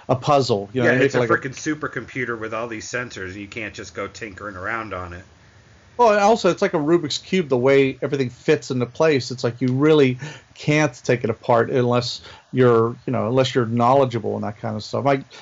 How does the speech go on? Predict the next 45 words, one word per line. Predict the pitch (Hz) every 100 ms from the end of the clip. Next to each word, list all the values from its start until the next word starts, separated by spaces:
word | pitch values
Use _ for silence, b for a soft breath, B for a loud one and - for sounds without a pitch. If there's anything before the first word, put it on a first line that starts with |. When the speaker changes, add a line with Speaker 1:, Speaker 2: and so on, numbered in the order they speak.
| B -
Speaker 1:
wife's | 156 151 -
brother-in-law, | - 139 139 120 110 107 107
he's | 117 143 120
a | 107
genius. | 104 123 131 110 104
He, | 135
I | 131
mean, | 127
he's | 143
a | 127
self-taught | - 139 127 - 127 123 - B B B B
uh, | - 95
he | 135 170
could | 147 117
take | 156 147
a |
car | 123 143 131
completely | 127 117 151 147 135
apart | 123 - 135 131 -
and | 131 117 110
build | 131
it | 123
right | 123 117
back | 120 113 123
up, | 117 120
including | 110 - 131 117
painting. | 101 120 127 113 110 - B B B
And | 123 117
I | 127
just, | 135 135
he | 139 143
only | 160 160
has | 135
high | 143
school | 147 - 143 131
education. | 127 127 139 165 - 117
He's | 113 123
just | 127 123
got | 131 120
that, | 123 117 B B B
he's | 123
always | 135 131
been | 139
mechanically | 117 117 139 131 127 131 120
inclined. | 110 - 131 139 117